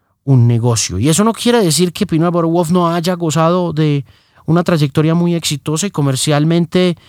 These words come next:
decente. Como independiente, Peanut Butter Wolf es un hombre que ha logrado avanzar a la cultura del hip hop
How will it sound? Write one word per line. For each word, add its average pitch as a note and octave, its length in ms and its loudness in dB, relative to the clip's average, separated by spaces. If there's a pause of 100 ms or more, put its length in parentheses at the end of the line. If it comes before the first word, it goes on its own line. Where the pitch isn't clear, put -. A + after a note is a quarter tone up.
(420)
decente. C#3+ 680 2
Como E3 340 2
independiente, D#3+ 920 0
Peanut F3+ 300 -2
Butter F3+ 180 0
Wolf E3+ 380 -2
es D#3+ 140 -4
un F#3 140 2
hombre F3+ 480 0
que C#3+ 260 -4
ha D#3+ 320 -4
logrado F3 720 -2 (260)
avanzar C#3+ 960 0
a C#3+ 80 -8
la C#3 120 -4
cultura F3 560 -4 (420)
del D3 120 -2
hip D#3 300 -4
hop E3+ 260 2